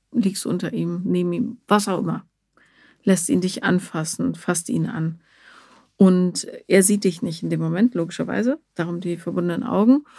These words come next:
Und du fühlst ganz genau in dich rein, wie es ist, Sex zu haben, ohne dass du dir Gedanken darüber machst, wie du aussiehst.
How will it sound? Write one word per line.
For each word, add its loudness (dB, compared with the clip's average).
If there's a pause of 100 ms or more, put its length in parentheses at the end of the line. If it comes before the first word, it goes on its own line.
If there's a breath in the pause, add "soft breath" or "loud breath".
(220 loud breath)
Und 6
du 0
fühlst 2
ganz 4
genau 4
in 0
dich -12
rein, 4 (160)
wie 0
es 0
ist, 0
Sex 2
zu 2
haben, 4
ohne 8
dass -6
du 0
dir -2
Gedanken 2
darüber 0
machst, -4
wie 2 (100)
du 2
aussiehst. -6